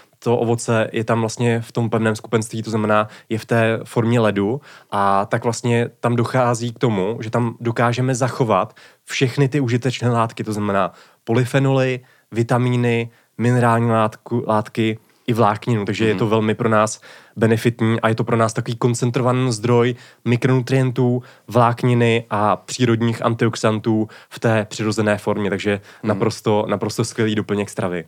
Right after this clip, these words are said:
Speaker 2: Mhm. Eh, ono navíc, eh, tím procesem liofilizace je zajímavý to, že oproti třeba jiným metodám sušení, tak si vlastně to ovoce uchová svoji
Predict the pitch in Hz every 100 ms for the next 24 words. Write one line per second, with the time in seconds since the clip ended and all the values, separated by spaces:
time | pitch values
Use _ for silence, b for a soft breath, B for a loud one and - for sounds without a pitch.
0 | - 131 185 B B B B 139 120 110
1 | - B - 170 190 196 - 147 135 147
2 | 151 - 147 190 185 113 - 120 196 208
3 | 160 127 104 98 123 156 180 127 117 135
4 | 143 143 131 151 156 B - 127 165 143
5 | 127 131 120 95 131 208 - 143 - 117
6 | 98 151 B B B 104 - 139 131 165
7 | 156 127 139 - 127 120 143 143 147 -
8 | 139 151